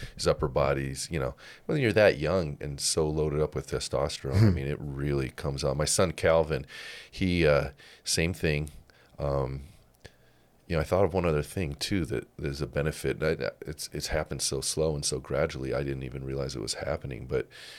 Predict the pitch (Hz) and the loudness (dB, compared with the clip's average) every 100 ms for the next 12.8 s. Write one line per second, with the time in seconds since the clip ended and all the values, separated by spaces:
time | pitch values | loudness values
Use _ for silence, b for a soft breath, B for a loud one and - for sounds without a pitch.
0 | B B B B B B - 90 95 82 | B B B B B B -4 2 4 4
1 | 80 73 69 - 78 - 71 - 62 65 | 6 4 4 4 2 2 0 0 -2 -2
2 | 65 73 98 101 - - - 82 73 69 | 0 2 6 6 2 -6 -8 -2 0 0
3 | - - 78 73 71 69 67 69 71 60 | -6 -8 0 4 4 2 -4 -2 -2 -2
4 | - 58 62 58 - - - - 57 64 | -4 -4 -4 -6 -6 -6 -4 -4 -2 4
5 | 82 85 - - 58 53 50 - - 101 | 6 6 4 -2 -2 -4 -6 -8 4 6
6 | - 80 73 69 76 76 69 - 71 71 | 6 2 0 2 4 4 0 0 -2 -4
7 | - - 67 62 - B B B B - | -8 -2 0 0 -4 B B B B 0
8 | 76 78 98 101 92 80 73 - 82 65 | 4 4 6 6 6 4 4 2 2 2
9 | - - - - 65 62 52 50 - - | 0 -4 -4 -2 -2 -2 -4 -4 0 4
10 | - - 85 - 95 107 - 104 80 69 | 4 4 2 2 2 4 4 4 4 2
11 | 71 73 104 135 156 143 - 139 131 139 | 0 0 0 0 0 0 2 4 6 2
12 | B B B B - 80 76 | B B B B 0 4 4